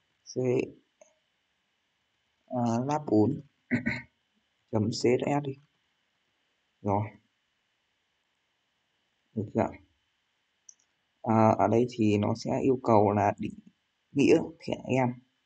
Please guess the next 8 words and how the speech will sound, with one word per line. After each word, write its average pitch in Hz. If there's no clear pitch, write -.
sẽ 123
có 107
những 107
cái 110
thuộc 98
tính 117
này. 117
Sẽ -